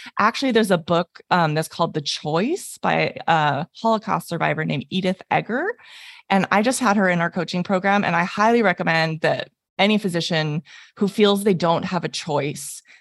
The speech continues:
to listen, either Google her on YouTube or listen to her book on Audible, because if she was in a concentration camp in Auschwitz and she believed that she, all,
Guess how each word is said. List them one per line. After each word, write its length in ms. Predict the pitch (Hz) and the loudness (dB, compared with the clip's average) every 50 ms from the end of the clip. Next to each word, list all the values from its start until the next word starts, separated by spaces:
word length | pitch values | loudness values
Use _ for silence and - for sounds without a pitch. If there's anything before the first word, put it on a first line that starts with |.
| _ _ | _ _
to 140 | - 233 233 | -2 0 0
listen, 720 | 214 196 202 226 233 233 233 - 240 208 202 202 196 - - | 0 2 4 4 4 4 2 2 2 2 4 2 2 0 -2
either 500 | - 170 185 170 160 165 160 - - - - 175 | -4 -4 -4 -2 0 0 0 0 -2 -6 -10 -4
Google 320 | 165 - 226 233 214 220 214 | 0 0 2 4 4 4 2
her 140 | 214 196 175 | 2 2 2
on 180 | 160 156 160 170 | 0 0 0 0
YouTube 720 | 196 226 233 208 - 240 226 214 208 208 208 208 202 - | 0 0 0 0 0 2 2 4 4 4 4 4 2 2
or 140 | 104 - | 0 -2
listen 320 | 156 156 175 190 - 220 214 | 0 -2 -2 0 2 2 2
to 120 | - 220 208 | 4 4 2
her 120 | 190 170 | 2 2
book 260 | 160 175 175 170 - - | 2 0 0 0 0 0
on 120 | - 165 | 0 0
Audible, 600 | - - 175 185 190 185 185 185 185 180 185 180 - - - - - - - - - | 2 2 2 2 2 2 2 2 2 2 2 0 -2 -8 -20 -20 -20 -20 -20 -10 -8
because 280 | 208 196 214 196 185 | -4 -2 -2 0 0
if 80 | 190 175 | 0 -2
she 300 | - - - 226 233 240 | -2 0 0 2 2 2
was 260 | 247 262 240 240 - - - | 4 2 0 0 -2 -4 -2
in 520 | 190 196 202 208 202 202 202 202 208 - - _ - | 0 2 4 4 6 6 6 4 4 0 -4 _ -8
a 60 | 180 | -8
concentration 640 | - - 175 180 180 - 185 - 190 180 165 - 160 | -4 -2 -2 -2 0 -2 -2 -2 -2 -2 -4 -4 -6
camp 360 | - - 160 160 - 151 - - | -6 -4 -4 -4 -4 -4 -6 -2
in 220 | - 190 196 190 - - | 0 2 2 2 2 2
Auschwitz 800 | 175 185 202 196 - - 185 - - - - - - - - - - _ _ _ - _ _ - | 2 2 2 0 -2 -6 -8 -8 -8 -10 -12 -14 -14 -14 -14 -16 -18 _ _ _ -20 _ _ -2
and 160 | 180 190 175 | 0 0 0
she 520 | - - - - - 208 208 202 214 220 226 | 0 -2 -4 -2 0 0 2 2 2 0 0
believed 760 | 196 220 214 180 175 190 190 185 175 170 170 160 165 - - | 0 -2 -2 -2 -2 -2 -2 -2 -2 -2 -4 -6 -8 -8 -6
that 140 | - - - | -6 -4 -4
she, 400 | - - - 202 202 208 208 208 - - | -4 -4 -2 0 0 0 0 0 0 2
all, 220 | 127 190 196 - | 4 4 4 4